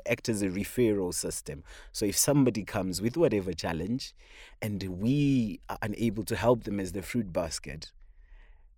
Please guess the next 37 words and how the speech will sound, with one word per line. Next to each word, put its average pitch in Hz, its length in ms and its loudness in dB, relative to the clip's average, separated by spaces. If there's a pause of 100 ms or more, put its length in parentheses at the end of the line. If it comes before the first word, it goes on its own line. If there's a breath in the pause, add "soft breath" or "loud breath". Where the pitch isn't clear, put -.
(120)
we 123 180 6
know 104 500 4
where 98 280 2
to 85 500 -4
direct 95 500 0
them 82 220 -2
to. 82 400 -6 (240 soft breath)
We 98 160 -2
know 120 260 4
that 104 220 -2
if 92 160 -4
they 95 140 0
can 92 260 -4
go 123 260 6
to 110 220 0
a 92 60 0
certain 107 360 -2
place 120 340 2
or 104 120 0
a 90 40 -4
certain 104 280 -2
organization 101 800 -2
with 95 240 -4
a 95 280 0 (480 loud breath)
reference 104 480 2
saying 107 420 2
that 95 340 -2
the 95 160 -4
Fruit 113 220 -4
Basket 101 420 0
referred 98 380 0
us 90 160 0
to - 140 -8
you, 76 240 -6
they 117 160 2
will 113 160 0
be 101 100 2